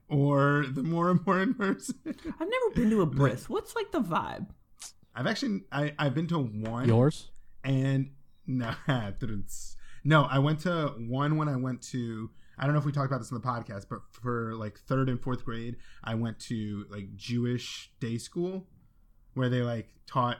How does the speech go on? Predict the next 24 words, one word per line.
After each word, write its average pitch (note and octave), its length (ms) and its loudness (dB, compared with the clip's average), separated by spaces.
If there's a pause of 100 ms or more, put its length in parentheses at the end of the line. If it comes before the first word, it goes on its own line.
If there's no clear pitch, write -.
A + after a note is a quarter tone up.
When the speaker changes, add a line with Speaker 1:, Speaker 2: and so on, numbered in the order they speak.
(140)
Speaker 1:
American, B2 560 -2 (140)
American, F#2 580 -12
like, A2 320 -8
normal A#2 340 0
classes C#3+ 400 -2
and A#2 160 -6
also, A#2+ 640 -6 (280)
like, A#2 200 -6
Torah C3+ 280 2
study D3+ 380 -2
stuff. E3 420 -6 (120)
Speaker 2:
Mm-hmm. C#3+ 300 0 (100)
Speaker 1:
And, C3 240 4
uh, B2 480 2
the A#2+ 160 0
rabbi B2+ 420 4
invited A#2+ 320 0
us A2 140 -4
all A2+ 180 0
to A#2+ 140 -6
his, A2 120 -4
like, A2 140 -2
twelfth A#2 400 -2
kid's G#2 460 -6